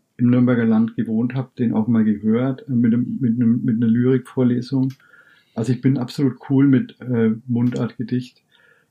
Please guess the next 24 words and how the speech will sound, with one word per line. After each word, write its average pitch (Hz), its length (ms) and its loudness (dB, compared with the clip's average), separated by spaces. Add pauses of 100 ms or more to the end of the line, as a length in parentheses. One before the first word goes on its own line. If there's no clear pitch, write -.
(180)
Und, 131 480 4
ähm, 127 300 4
ja, 127 220 2
und 135 180 2
dann 127 340 2
hat 131 140 -6
sich 127 160 -8
das 135 200 -4
dann, 131 260 2
dann 123 200 0
wurde 135 220 0
das 139 160 -4
so 151 80 2
ein 131 60 4
Selbstläufer. 123 720 0
Ich 113 140 -4
glaub, 120 200 -4
dann 127 140 2
war 117 100 2
das 117 180 -4
nächste 127 320 0
Spiel 139 380 -2
in 123 260 -2
Caen, 117 680 -2